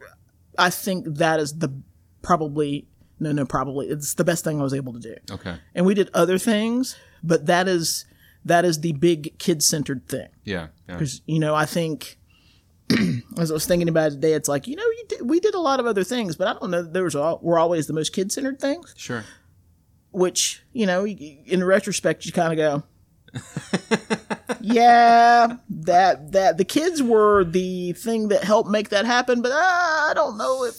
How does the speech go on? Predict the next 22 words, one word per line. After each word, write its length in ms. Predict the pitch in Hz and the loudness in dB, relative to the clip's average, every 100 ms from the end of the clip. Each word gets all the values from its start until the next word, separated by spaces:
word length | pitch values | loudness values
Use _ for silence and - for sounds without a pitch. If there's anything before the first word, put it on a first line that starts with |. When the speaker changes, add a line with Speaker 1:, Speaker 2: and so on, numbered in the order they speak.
| - | -14
Speaker 1:
uh," 800 | - - - - - 101 90 - | -20 -18 -16 -10 -8 -6 -6 -2
Speaker 2:
Hmm. 60 | |
Speaker 1:
you 80 | 196 | -2
know, 220 | 160 107 202 | -2 -4 -6
so, 200 | - 180 | 0 2
Speaker 2:
Yeah. 300 | 165 165 175 - - - - | 2 -2 -8 -18 -20 -18 -4
Speaker 1:
but 100 | 175 | 0
yeah, 180 | 156 | 2
that, 460 | 160 202 202 135 127 | 2 2 2 0 -4
and 160 | 165 185 | -2 0
that 180 | 294 302 | 0 0
was 220 | 170 - | 0 -2
fun. 220 | - 160 | 0 -2
That 120 | - 240 | 0 0
was 160 | 185 | 0
so 140 | - 165 | 0 0
much 240 | - - | -2 -4
fun 380 | - 165 165 165 | -2 0 -2 -4
to 100 | 160 | -4
watch 340 | 151 156 - | -2 -2 -4
them 220 | 160 156 | -4 -4
do, 340 | 135 143 160 | -2 -4 -4